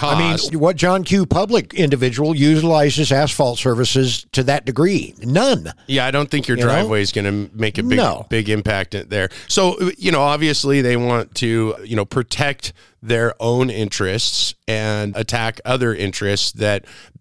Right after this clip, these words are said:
Speaker 2: other people have to pay for.
Speaker 1: Sure, you bet.
Speaker 2: Um, and of course, I mean, it's gonna affect state government, you know, costs by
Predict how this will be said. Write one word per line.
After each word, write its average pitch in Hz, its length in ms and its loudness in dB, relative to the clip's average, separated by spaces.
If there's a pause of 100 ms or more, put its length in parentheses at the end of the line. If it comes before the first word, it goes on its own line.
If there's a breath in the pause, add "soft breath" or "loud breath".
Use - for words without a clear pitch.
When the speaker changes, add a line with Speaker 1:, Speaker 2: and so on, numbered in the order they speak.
(140)
Speaker 2:
other 143 200 0
people 107 240 -4
have 101 120 -2
to - 80 -6
pay 165 200 0
for. 104 180 -2
Speaker 1:
Sure, 185 420 2
you 147 120 6
bet. 127 100 4
Speaker 2:
Um, 127 240 0
and 170 80 0
of 175 80 -4
course, 190 260 0
I 190 60 0
mean, 185 160 2
it's 180 140 0
gonna 156 220 2
affect 123 440 0
state 123 260 0
government, 117 540 0
you 120 80 0
know, 104 140 2
costs 113 580 -2
by 101 320 -2